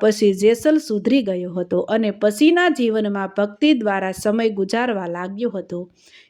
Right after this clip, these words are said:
એવું પણ કહેવાય છે કે એક વખત જ્યારે જેસલની ગેરહાજરીમાં, એટલે કે હાજરી અને ગેરહાજરી બંને લોકો કથાઓમાં જોવા મળે છે. ક્યાંક હાજર હોય એવો ઉલ્લેખ છે, ક્યાંક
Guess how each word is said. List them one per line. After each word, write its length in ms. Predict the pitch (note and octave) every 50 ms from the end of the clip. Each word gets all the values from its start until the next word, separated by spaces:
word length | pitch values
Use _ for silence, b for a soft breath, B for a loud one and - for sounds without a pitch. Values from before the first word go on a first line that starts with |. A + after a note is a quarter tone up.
| b -
એવું 300 | C4 C#4+ D#4+ F#4+ G4+ D#4
પણ 200 | - F#4 F4+ F4
કહેવાય 440 | D#4 D#4+ D4 C#4+ C#4+ D4 D4 D4 C#4
છે 260 | C#4 - C#4 C4 B3+
કે 360 | B3+ B3+ B3+ B3+ B3 B3+ C#4+ D4 - - A#3+
એક 160 | A#3+ A#3+ -
વખત 380 | B3 A3 A3 G#3+ A3 - B3+ B3+
જ્યારે 360 | A#3+ G#3+ A3+ G#3+ G#3 G#3 G#3 F#3+
જેસલની 560 | F#3+ G3 G3 G3+ - - A3+ A3+ A3+ A3+ G#3+
ગેરહાજરીમાં, 840 | F#3+ G3 G3+ G#3 G#3 G#3 A#3+ B3 B3 D4 D#4+ E4+ D#4+ C4 G3 - - _ _ _ _ _ _ _ _ _ _ _ _ _ _ _ _ _ _ _ _ b b b b b b b b b b b -
એટલે 180 | C4 C#4+ D#4 D4+
કે 140 | D#4+ F#4
હાજરી 520 | F#4+ A3 A#3 G#3 G#3 A3 G#3+ B3+ C4+ E4 E4+
અને 280 | - D4 D4 D4 C#4+
ગેરહાજરી 640 | C4 A#3+ B3 B3+ C4 C4+ C4 C4+ C4 B3 B3+ D4 D#4
બંને 400 | B3 A3 A3 G#3+ A3 A3+ B3 C4
લોકો 600 | B3+ A3+ G#3+ G#3 G#3 - G#3+ A3 B3 D4 D#4 _ b b b b b b b b b b b b -
કથાઓમાં 800 | C#4 C#4 - F4+ F4 F4 D4 C#4 C4 B3+ B3 B3+ C4 C4 C#4+ C#4+
જોવા 380 | C#4 - G#3+ G#3+ A3 G#3+ G3
મળે 300 | F#3 F#3 F#3 G3 G3 F#3+
છે. 440 | F#3 - - F3+ F3+ F3+ E3+ _ _ _ -
ક્યાંક 300 | A3+ A#3+ A#3+ A#3+ - G3
હાજર 400 | F#3+ G#3+ G#3 G#3+ G#3 B3+ C4 C4+
હોય 320 | B3+ B3+ C#4 C#4 C#4 C4+ - -
એવો 260 | - A#3+ B3 C4 C#4+ C#4
ઉલ્લેખ 380 | - C4 B3+ C4 C4+ C#4 C#4+ C#4+
છે, 260 | - - D4 D4 C#4
ક્યાંક 320 | C#4+ - A#3 A3+ A3+ A#3